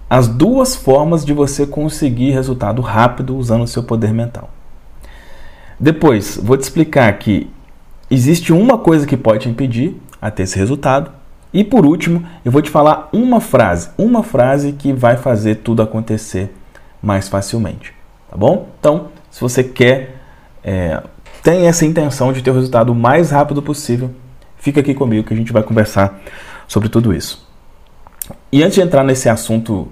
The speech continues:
na, na parte aqui do como que funciona a sua mente com relação ao dinheiro,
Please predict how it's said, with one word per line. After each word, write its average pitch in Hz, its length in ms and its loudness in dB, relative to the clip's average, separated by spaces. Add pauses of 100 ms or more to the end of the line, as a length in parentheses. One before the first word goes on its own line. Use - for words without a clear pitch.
na, 98 300 -2
na 95 140 -2
parte 104 300 0
aqui - 100 -2
do 101 100 0
como 156 420 0
que 120 120 -4
funciona 107 480 -2
a - 20 -6
sua 92 160 -6
mente 101 320 -2
com - 80 -8
relação 90 480 -4 (460)
ao 92 120 -4
dinheiro, 98 360 0